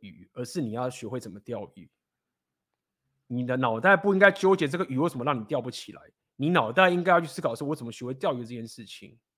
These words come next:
学会之后，淡定了，接下来看长期，走长期的，因为男人的S M V是后尾的，你可以比较 lay back，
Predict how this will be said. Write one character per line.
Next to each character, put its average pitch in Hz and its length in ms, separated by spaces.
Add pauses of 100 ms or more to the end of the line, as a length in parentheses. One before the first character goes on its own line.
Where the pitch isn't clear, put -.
(680)
学 143 120
会 233 140
之 220 160
后， - 420 (300)
淡 151 180
定 131 200
了， 110 180 (480)
接 - 100
下 190 120
来 165 40
看 175 160
长 120 220
期， - 320 (960)
走 123 160
长 120 240
期 117 200
的， - 20
因 185 160
为 214 240 (280)
男 135 120
人 139 140
的 127 80
S 156 200
M 123 80
V 120 120
是 120 100
后 143 200
尾 - 160
的， - 140 (2750)
你 131 180
可 156 160
以 165 420 (480)
比 - 80
较 143 140
lay 139 260
back， 131 300